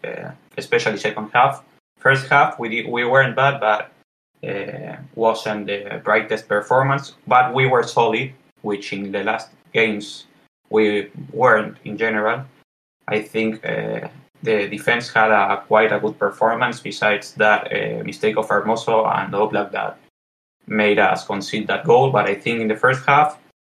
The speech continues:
we controlled the rhythm of the game quite well. We were pressuring high against, uh, Cadiz. We controlled the game. In the second half, we were able to find spaces. Uh,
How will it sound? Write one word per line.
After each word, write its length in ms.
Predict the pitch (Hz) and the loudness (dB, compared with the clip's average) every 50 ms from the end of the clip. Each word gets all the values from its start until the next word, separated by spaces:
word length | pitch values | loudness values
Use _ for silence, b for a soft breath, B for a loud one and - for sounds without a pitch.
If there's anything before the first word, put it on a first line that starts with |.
| _ _ _ | _ _ _
we 160 | - 117 127 | -2 -2 0
controlled 460 | 127 127 120 120 123 131 135 143 139 | 2 2 2 2 4 4 4 4 4
the 100 | - 110 | 2 0
rhythm 300 | 113 120 131 127 123 117 | 0 -2 -4 -6 -8 -8
of 140 | 110 110 - - | -8 -8 -8 -6
the 80 | 107 | -2
game 200 | 107 117 117 120 113 | 0 0 0 0 0
quite 280 | - 110 113 110 107 | 0 2 2 0 2
well. 280 | 120 127 135 139 139 131 | 4 4 6 6 6 4
We 80 | 113 | 4
were 180 | 110 110 110 110 | 4 4 4 4
pressuring 480 | - 120 117 117 - 110 110 107 107 - | 4 2 0 0 -2 -4 -4 -4 -6 -4
high 240 | - 117 117 123 | 0 0 2 2
against, 500 | 113 104 101 101 104 104 101 - - - | 0 -2 -2 -4 -4 -6 -8 -12 -14 -12
uh, 280 | - - - - - - - - | -10 -8 -8 -8 -8 -10 -6 -2
Cadiz. 540 | - 110 113 117 123 131 - - - - - - _ - | 0 0 2 0 0 -4 -6 -8 -10 -14 -18 -20 _ -6
We 180 | 110 107 107 - | -4 -4 -2 -2
controlled 400 | - 104 101 - - 120 113 107 | -4 -6 -4 -2 0 0 0 0
the 60 | 104 | 0
game. 360 | 107 104 104 110 127 131 - - _ _ _ _ _ _ _ _ _ _ _ _ _ _ - | -2 -2 -2 -4 -8 -12 -14 -18 _ _ _ _ _ _ _ _ _ _ _ _ _ _ -6
In 80 | 110 | -2
the 80 | 110 110 | -2 0
second 300 | - 120 117 117 120 113 | 0 0 0 -2 -2 0
half, 280 | - 127 123 123 107 | 2 4 4 4 2
we 100 | 120 113 | 2 2
were 160 | 104 107 107 110 | 4 6 6 6
able 260 | 110 113 110 110 107 - | 6 6 4 2 0 -2
to 100 | - 110 | -6 -6
find 300 | - - 110 110 107 - | -4 -2 -2 -2 -2 -4
spaces. 640 | - - 123 120 131 135 131 143 139 139 - - | -2 0 0 0 0 -2 -4 -4 -4 -4 -6 -8
Uh, 380 | - - 104 104 - - - | -10 -8 -8 -6 -6 -6 -8